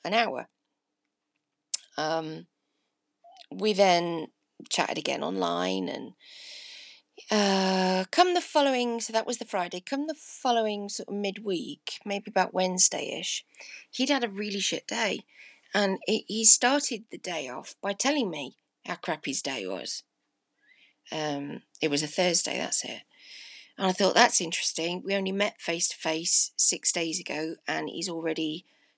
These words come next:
telling me how rubbish his working life is." So I thought, "No, he's a nice guy. He's very sweet, very tender. Um, I'll pop round after work. I'll make him a cup of tea.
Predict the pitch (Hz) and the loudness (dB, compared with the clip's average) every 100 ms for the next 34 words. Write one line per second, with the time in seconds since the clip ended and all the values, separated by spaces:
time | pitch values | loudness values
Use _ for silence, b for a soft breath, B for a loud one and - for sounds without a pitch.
0 | - - 160 165 160 170 156 151 156 156 | -8 -2 -2 -2 -2 -4 -2 -2 -2 -2
1 | - - _ _ _ _ _ _ _ _ | -2 -4 _ _ _ _ _ _ _ _
2 | _ _ _ _ _ _ - 165 170 175 | _ _ _ _ _ _ -4 -2 4 4
3 | 165 175 160 165 165 - 139 - B B | 4 0 2 0 -2 -6 -4 -6 B B
4 | B B B B B B B - - 302 | B B B B B B B 0 6 8
5 | 302 220 208 - 175 156 160 - 202 190 | 8 4 4 6 6 6 4 2 4 6
6 | 196 269 - 180 180 180 180 175 - 175 | 6 6 4 2 2 0 -2 -6 -10 -10
7 | 180 190 - 240 226 - 139 156 147 _ | -8 -6 2 2 2 -2 -2 -8 -8 _
8 | - 208 214 - 160 151 151 160 165 - | 2 4 2 -2 -8 -10 -8 -6 -8 -12
9 | B B B B - - 170 156 156 - | B B B B -14 -2 0 0 -4 -10
10 | - 165 180 - 294 226 202 190 175 - | -4 -4 -2 0 2 4 2 0 -4 -6
11 | 160 156 156 156 - - _ _ - 156 | -6 -4 -4 -6 -12 -18 _ _ -8 -6
12 | 156 202 240 185 147 - - - 151 151 | 0 2 2 -2 -6 -10 -8 -4 -2 -2
13 | 151 - | -4 -6